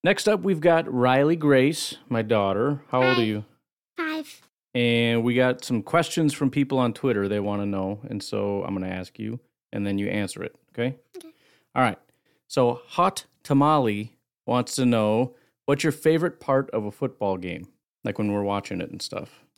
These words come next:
Speaker 2: Football players getting touchdowns.
Speaker 1: Touchdowns. That's a fantastic a-, answer. Um, would you like to go to Lambeau Field, the stadium?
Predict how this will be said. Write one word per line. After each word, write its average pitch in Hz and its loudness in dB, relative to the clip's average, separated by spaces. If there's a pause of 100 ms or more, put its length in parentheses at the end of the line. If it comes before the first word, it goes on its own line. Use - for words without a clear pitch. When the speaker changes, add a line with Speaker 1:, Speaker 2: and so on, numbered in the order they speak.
(600)
Speaker 2:
Football 339 -6
players 320 -8
getting 294 -14
touchdowns. 330 -10
Speaker 1:
Touchdowns. 95 -4
That's 101 -8
a 101 -8
fantastic 98 -8
a-, 98 -6
answer. - -8 (580)
Um, 151 4
would 147 4
you 151 6
like 143 2
to 151 -2
go 135 2
to 131 2
Lambeau 123 2
Field, 104 -6
the 101 -14
stadium? 107 -10